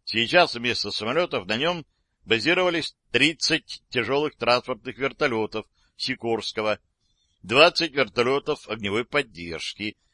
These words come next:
способных нести вооружение как воздух-земля, так и воздух-море. С него же можно было поднимать в воздух и управлять беспилотными разведывательными аппаратами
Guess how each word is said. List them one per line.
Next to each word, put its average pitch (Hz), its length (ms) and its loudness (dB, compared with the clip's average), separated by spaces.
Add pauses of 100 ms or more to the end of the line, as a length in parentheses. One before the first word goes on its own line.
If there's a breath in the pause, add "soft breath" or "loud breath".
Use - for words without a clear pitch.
(200)
способных 120 540 -2
нести 117 380 -4
вооружение 113 680 -2
как 110 280 -2
воздух-земля, 104 840 -2 (300)
так 110 220 0
и 110 140 -2
воздух-море. 104 840 -4 (680)
С - 160 -2
него 117 320 2
же 104 280 -2 (380)
можно 127 340 0
было 139 220 2
поднимать 117 560 -2
в 113 60 -2
воздух 131 560 -2
и 117 100 -2
управлять 117 580 2
беспилотными 123 1000 -4 (360)
разведывательными 120 1120 -4
аппаратами 110 1000 0